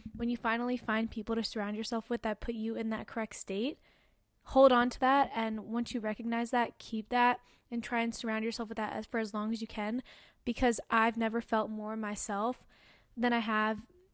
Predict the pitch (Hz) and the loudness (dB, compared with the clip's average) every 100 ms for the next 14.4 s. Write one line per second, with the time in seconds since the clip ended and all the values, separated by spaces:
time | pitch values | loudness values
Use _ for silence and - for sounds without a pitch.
0 | - 247 226 226 - 233 208 - 220 214 | -2 2 2 0 0 0 0 -2 -2 -2
1 | 208 214 214 - 240 214 - 196 220 202 | 0 -2 -2 0 -2 -2 -6 -4 -2 0
2 | 196 202 208 190 - 214 - 214 190 190 | -2 -4 -4 -6 -8 -10 -6 -4 -4 -4
3 | 202 - - - _ - - - 254 277 | -8 -16 -20 -20 _ -20 -12 2 6 8
4 | 277 330 269 240 240 226 220 - 214 208 | 6 4 4 4 2 0 -2 -2 -2 -2
5 | 214 202 208 196 190 - - 202 - _ | -4 -4 -6 -6 -10 -12 -12 -12 -16 _
6 | _ _ 202 190 - - - - _ _ | _ _ -6 -6 -10 -10 -12 -12 _ _
7 | _ _ _ - 226 220 214 202 202 202 | _ _ _ -2 0 0 0 0 -2 -6
8 | - 240 220 214 - 208 165 180 208 _ | -4 -2 0 -2 -4 -8 -8 -8 -10 _
9 | _ _ _ - - 247 240 233 214 233 | _ _ _ -10 0 2 2 2 0 2
10 | 240 240 247 339 403 403 330 240 254 - | 2 6 6 6 6 6 4 2 0 2
11 | 226 233 214 196 - 190 196 202 247 262 | 2 2 -2 -6 -6 -6 -6 -2 -2 0
12 | 294 302 302 302 _ _ _ _ _ _ | 0 -2 -2 -10 _ _ _ _ _ _
13 | - 226 233 233 254 233 - 226 214 214 | -6 0 2 2 2 0 -2 -4 -4 -4
14 | - 214 - - | -4 -6 -6 -10